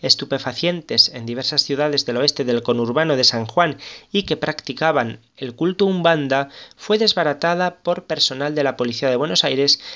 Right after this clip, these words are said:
que se incautó de drogas e instrumental, según conocíamos el pasado veinticinco de abril. De hecho, cuando la policía irrumpió en el lugar, los acusados se encontraban en pleno ritual con animales sacrificados que estaban por el suelo.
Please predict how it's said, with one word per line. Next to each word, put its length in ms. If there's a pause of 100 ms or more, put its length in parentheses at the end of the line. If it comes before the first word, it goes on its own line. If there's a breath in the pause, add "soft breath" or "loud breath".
(140 loud breath)
que 120
se 120
incautó 440
de 140
drogas 320
e 60
instrumental, 720 (260 loud breath)
según 360
conocíamos 500
el 100
pasado 380
veinticinco 520
de 60
abril. 360 (420 loud breath)
De 160
hecho, 200
cuando 220
la 140
policía 340
irrumpió 320
en 60
el 100
lugar, 320
los 220
acusados 420
se 100
encontraban 520
en 140
pleno 360
ritual 480 (320 loud breath)
con 220
animales 400
sacrificados 720
que 80
estaban 300
por 120
el 140
suelo. 460